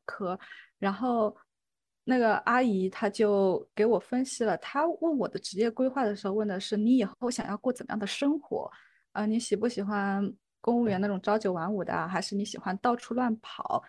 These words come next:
啊，你平时喜欢听什么歌呢？然后有什么喜欢看的书？”然后我的回答就是我比较喜欢旅游嘛，喜欢到处跑，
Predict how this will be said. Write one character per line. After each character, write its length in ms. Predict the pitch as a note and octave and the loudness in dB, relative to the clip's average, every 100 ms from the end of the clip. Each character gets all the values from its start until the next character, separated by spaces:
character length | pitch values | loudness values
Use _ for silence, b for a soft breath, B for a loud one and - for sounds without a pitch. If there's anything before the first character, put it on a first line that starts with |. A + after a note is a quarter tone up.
| B B | B B
啊， 80 | G#3+ | -2
你 100 | G3+ | -2
平 180 | G3+ A#3 | 0 0
时 100 | C#4 | 0
喜 160 | C4+ - | -4 -4
欢 240 | F#3 G3 | -2 -4
听 220 | - B3+ | 2 4
什 160 | C4+ G3+ | 4 0
么 100 | E3 - | -4 0
歌 200 | A#3+ A3+ | 2 6
呢？ 360 | A#3+ A3 A3 A3 b _ | 4 4 0 -2 b _
然 180 | - F#3+ | -4 -2
后 880 | F#3+ G#3 G3+ G3 F#3+ F#3 - - - | 0 0 0 0 0 -2 -4 -8 -10
有 200 | - G3 | -4 -2
什 180 | G3 G#3 | 0 -2
么 200 | F3+ F#3+ | -2 -2
喜 180 | - - | -4 -4
欢 160 | F#3+ | -4
看 160 | G#3 C4 | -2 0
的 140 | A3 | 0
书？” 420 | G3+ - B3 B3+ C#4 B B B - | -2 -4 0 0 0 B B B -8
然 120 | G#3 | 2
后 100 | D4 | 2
我 80 | G3+ | 4
的 80 | |
回 160 | A#3+ G#3 | 2 0
答 160 | G3+ G3+ | 0 0
就 100 | G#3+ | -2
是 160 | - | 0
我 120 | G#3 G#3 | 0 0
比 60 | |
较 120 | G3 G3 | -2 -2
喜 140 | - | -4
欢 200 | F#3+ A3+ | -2 0
旅 140 | G3 | -2
游 180 | D#3+ - | -6 -8
嘛， 260 | F3 F#3+ - | -4 -4 -4
喜 160 | - | -6
欢 140 | F#3+ G#3 | -6 -2
到 140 | A3+ | 0
处 160 | A#3 B3 | -2 -6
跑， 440 | - - - - | -12 -14 -12 -12